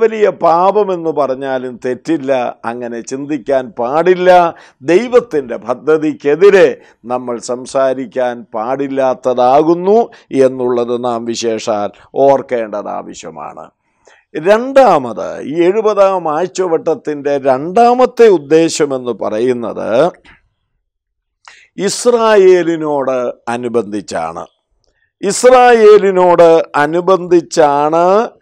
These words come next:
മഹോപദ്രവ കാലം ഇരിക്കുന്നത് എന്ന് തിരുവെഴുത്ത്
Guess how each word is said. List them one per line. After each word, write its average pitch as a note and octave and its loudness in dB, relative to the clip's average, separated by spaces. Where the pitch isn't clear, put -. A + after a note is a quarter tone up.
മഹോപദ്രവ D#3+ 2
കാലം C#3 2
ഇരിക്കുന്നത് F3+ 4
എന്ന് D3 -2
തിരുവെഴുത്ത് C3+ 0